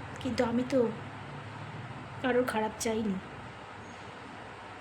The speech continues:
তারা ভেবেছিল আমি হয়তো তাদের ব্যাপারে অনেক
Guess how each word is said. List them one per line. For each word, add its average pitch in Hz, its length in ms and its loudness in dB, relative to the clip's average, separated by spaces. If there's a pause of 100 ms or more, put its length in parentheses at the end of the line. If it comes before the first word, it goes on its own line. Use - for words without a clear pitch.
(1400)
তারা 254 180 8
ভেবেছিল 233 500 4 (1500)
আমি 233 160 10
হয়তো 226 320 2 (1500)
তাদের 220 380 8 (2250)
ব্যাপারে 220 320 6
অনেক 214 220 4